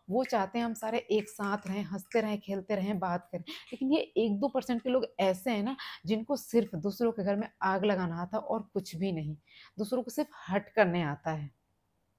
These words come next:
तो प्लीज ऐसे कमेंट मुझे मत किया करो आप, ये रिक्वेस्ट है, मुझे बिल्कुल भी बर्दाश्त नहीं होता कि आप ऐसे चीज़ें बोलो।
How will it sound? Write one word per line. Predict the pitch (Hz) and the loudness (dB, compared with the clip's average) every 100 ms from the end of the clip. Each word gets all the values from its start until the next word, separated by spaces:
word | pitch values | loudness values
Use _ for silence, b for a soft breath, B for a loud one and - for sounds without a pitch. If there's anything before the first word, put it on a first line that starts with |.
| _ _ _ _ B B B | _ _ _ _ B B B
तो | - | -10
प्लीज | 220 _ 180 185 143 - _ | -10 _ 0 2 0 -6 _
ऐसे | 175 202 277 | 6 6 2
कमेंट | - 196 208 226 | 2 2 2 2
मुझे | 170 180 180 226 | 0 0 2 2
मत | 226 147 - | 2 0 -4
किया | 151 139 | -2 -2
करो | 131 147 151 | 0 -2 0
आप, | 147 - _ b b b _ _ - | -2 -6 _ b b b _ _ -4
ये | 175 | -2
रिक्वेस्ट | 156 156 175 170 - | -2 4 4 4 -2
है, | 247 269 | -4 -2
मुझे | 196 202 | 0 4
बिल्कुल | 185 180 165 - 208 | 4 4 0 0 0
भी | 151 208 | 2 2
बर्दाश्त | 175 151 156 - 156 | 2 2 2 0 -8
नहीं | 143 165 | -6 -4
होता | 170 165 190 | -4 -4 -8
कि | 196 | -6
आप | - - - - | -4 -4 -6 -2
ऐसे | 185 - 202 | -2 -2 -6
चीज़ें | 175 131 151 131 | -4 0 0 0
बोलो। | 139 143 | -4 -6